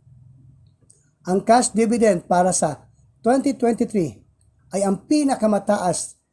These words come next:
na solong remittance sa PETSA mula sa C D C. Sinabi ng kumpanya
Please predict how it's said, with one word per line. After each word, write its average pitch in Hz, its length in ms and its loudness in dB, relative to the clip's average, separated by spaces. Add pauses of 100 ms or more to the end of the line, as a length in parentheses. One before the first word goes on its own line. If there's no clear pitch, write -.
(140)
na 165 160 -2
solong 240 400 2
remittance 214 720 -2 (240)
sa - 160 -6
PETSA 202 320 0
mula 170 400 2
sa 180 400 -2 (320)
C - 240 -4
D 175 160 -2
C. - 240 -8 (1120)
Sinabi 202 480 0
ng 226 80 0
kumpanya 220 720 0